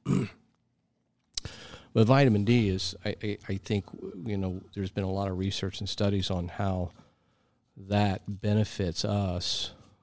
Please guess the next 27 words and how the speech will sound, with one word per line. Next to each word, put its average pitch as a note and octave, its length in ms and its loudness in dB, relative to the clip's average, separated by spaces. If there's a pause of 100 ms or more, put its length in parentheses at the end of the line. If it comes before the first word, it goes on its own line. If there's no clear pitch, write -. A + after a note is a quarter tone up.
(120)
um, F2+ 680 0 (560)
historically. G#2 920 2 (800)
Obviously, F#2 540 -2 (140)
rickets, - 520 -4 (240)
you E2+ 60 -10
know, E2+ 240 -4
bone F#2 260 0
disease, E2+ 480 -4
things F2+ 260 -6
like E2 160 -8
that. F2+ 340 -4 (720)
But, F#2 360 -8
um, F#2 420 -2 (460)
you G#2+ 120 -6
know, F#2+ 100 -2
we, G2 220 -4 (160)
we G2+ 160 -14
convert G#2+ 580 2
with, - 340 -8 (380)
uh, F2+ 440 -8 (180)
the G2 80 -8
sunlight, F#2+ 720 -2 (800)
our G2 140 -6
vitamin F#2+ 360 0
D F#2+ 180 -2
into F#2+ 200 -4
bioavailable F2+ 720 -6